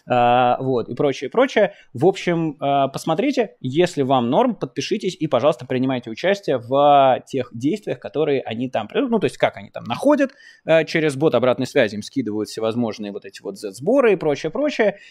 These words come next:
и там появляется пост, типа, «Вот, пожалуйста, здесь вот находится этот, идем,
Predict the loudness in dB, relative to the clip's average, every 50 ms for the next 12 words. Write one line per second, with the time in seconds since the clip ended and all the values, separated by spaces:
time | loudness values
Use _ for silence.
0 | _ _ 2 4 6 6 6 4 2 2 2 0 0 0 0 -2 -2 0 0 0
1 | 0 0 -2 -2 0 2 2 2 2 -2 -6 -4 -4 0 4 4 4 4 2 -2
2 | 0 0 -2 -4 -6 -10 -16 -16 -6 -2 0 0 0 -2 -6 -12 -12 -14 -12 -10
3 | -10 -10 -6 -2 0 0 2 2 2 0 -2 -2 -8 -6 -2 2 4 6 6 4
4 | 2 0